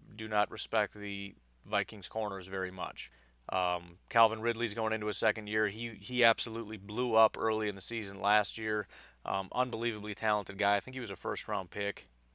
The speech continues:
Devonta Freeman had a down year last year, but he's a talented guy. And this is a good, this is a good offensive line. Uh, Mohamed Sanu in the slot. I mean, I, I don't know what happened to the offense, but if they can just kind of get back to what they were, it's gonna be a slaughter.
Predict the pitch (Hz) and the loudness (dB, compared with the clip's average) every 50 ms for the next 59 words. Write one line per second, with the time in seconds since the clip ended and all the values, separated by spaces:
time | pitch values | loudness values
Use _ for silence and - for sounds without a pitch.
0 | _ _ - - 92 107 107 107 - 113 107 - - 110 110 107 104 98 95 101 | _ _ -12 -4 0 2 2 2 2 0 -2 -2 -2 -4 -4 -4 -4 -4 -2 -2
1 | 101 101 98 107 101 101 104 101 101 101 104 104 101 104 104 101 - - 110 104 | -2 0 2 4 6 6 4 2 0 -2 -2 0 2 2 2 2 0 -2 -4 -4
2 | 95 98 104 95 98 92 - - 101 101 101 98 - 107 95 98 101 98 101 101 | -4 -4 -6 -6 -6 -4 -2 0 0 0 0 -2 -4 -6 -4 0 2 2 4 2
3 | 101 98 110 110 - 165 165 180 151 120 127 135 143 127 113 - - 127 120 - | 2 0 -2 -4 -4 -2 -2 -4 0 2 2 2 2 0 -6 -8 -4 -2 -2 -2
4 | 190 185 196 143 123 131 135 127 117 117 - - 117 107 107 98 92 95 101 98 | -2 -4 -6 -2 0 6 8 10 10 10 8 4 -2 -6 -8 -6 -2 0 0 0
5 | 90 - - _ _ _ _ _ - 104 98 95 95 98 95 113 117 113 110 101 | 0 -4 -10 _ _ _ _ _ -6 -4 -4 -4 -4 0 2 4 4 4 2 0
6 | - - 107 107 117 135 139 135 131 127 123 113 - - - 120 123 123 123 123 | 0 0 0 0 0 0 2 2 0 2 2 2 2 4 6 8 8 10 10 10
7 | 123 123 - _ _ _ _ _ _ _ - 127 120 113 113 117 - 120 110 - | 8 8 4 _ _ _ _ _ _ _ -14 -10 -4 -2 -2 -2 -2 -4 -6 2
8 | - 120 151 180 165 135 127 123 120 123 123 120 123 120 117 - 123 113 104 104 | 6 6 6 6 6 6 6 10 10 10 12 12 10 8 8 6 0 -2 2 6
9 | 104 107 110 104 - 107 104 92 92 98 104 98 117 147 151 156 139 123 117 - | 8 8 8 8 6 2 -4 -6 -8 -8 -4 0 0 0 0 0 -2 -2 -2 -4
10 | - - - 110 110 113 120 107 107 110 117 101 - 110 110 110 - 113 104 107 | -2 2 2 4 4 4 2 -2 0 -2 0 4 6 6 6 6 4 0 -2 -2
11 | 110 - 104 104 95 98 107 110 113 113 110 - - - 127 110 101 98 90 - | -2 -2 -2 -4 0 2 4 4 4 4 2 0 -2 -2 -4 -4 -2 -4 -4 -4
12 | - - 101 98 92 - - - - - | -4 -4 -4 -4 -4 -4 -8 -10 -14 -18